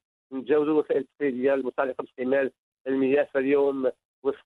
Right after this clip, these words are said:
التقاليد الدولية، يعني ال-، أصبحت، آه، جد متجاوزة، والمغرب،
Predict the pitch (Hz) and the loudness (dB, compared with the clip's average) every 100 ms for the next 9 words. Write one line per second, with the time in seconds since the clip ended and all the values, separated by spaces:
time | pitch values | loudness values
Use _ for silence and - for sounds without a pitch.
0 | _ 147 147 139 117 135 139 131 123 135 | _ -4 0 0 -2 0 2 2 0 0
1 | 131 131 127 123 123 120 135 - 131 _ | 2 2 2 2 0 -2 -4 -2 -4 _
2 | _ _ _ - 127 127 120 135 139 143 | _ _ _ -2 0 2 0 -4 -6 -2
3 | 143 127 135 135 127 156 143 135 147 120 | 0 2 2 2 2 2 2 2 0 0
4 | 139 | -2